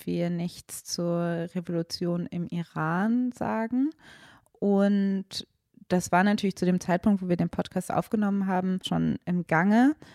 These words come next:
Aber ja, wir hatten da erstmal so keine Worte für und haben erstmal uns nicht dazu geäußert und machen jetzt auch in dieser Folge das nicht zum Themenschwerpunkt.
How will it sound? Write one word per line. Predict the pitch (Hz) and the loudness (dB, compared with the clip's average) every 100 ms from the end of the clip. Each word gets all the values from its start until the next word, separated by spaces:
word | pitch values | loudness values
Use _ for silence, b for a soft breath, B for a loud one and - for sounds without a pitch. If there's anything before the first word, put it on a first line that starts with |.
| B B B | B B B
Aber | 196 196 190 185 185 185 180 - - - | 0 2 2 4 4 4 4 0 -4 -12
ja, | - 185 190 170 190 | -10 0 4 4 2
wir | 190 | 2
hatten | 190 190 | 2 0
da | 180 175 170 | 2 2 0
erstmal | - 180 - 180 180 | 0 -2 0 0 0
so | 180 180 170 165 180 - _ _ _ _ _ | -2 -2 0 0 -2 -8 _ _ _ _ _
keine | - 185 185 - | -4 0 2 0
Worte | - 208 254 | -4 -4 -8
für | - 240 240 226 | -4 0 2 2
und | 180 170 | 0 -2
haben | 185 | -2
erstmal | - 170 - 185 | 0 -2 -2 -4
uns | 170 - | -4 -2
nicht | 180 - | -4 -6
dazu | 175 - | -8 -4
geäußert | - 185 214 | 0 0 0
und | 185 | -2
machen | 180 196 | -2 -4
jetzt | 180 - | -6 -6
auch | - | -4
in | 180 | -4
dieser | 180 208 233 | 0 2 0
Folge | - 202 202 202 196 196 | 0 -2 -2 0 -2 -2
das | - 180 | -6 -4
nicht | 196 - | -4 -4
zum | 180 | -6
Themenschwerpunkt. | - 202 233 - 185 185 - 185 202 247 - - | 2 4 4 4 2 2 2 -2 0 -2 -4 -18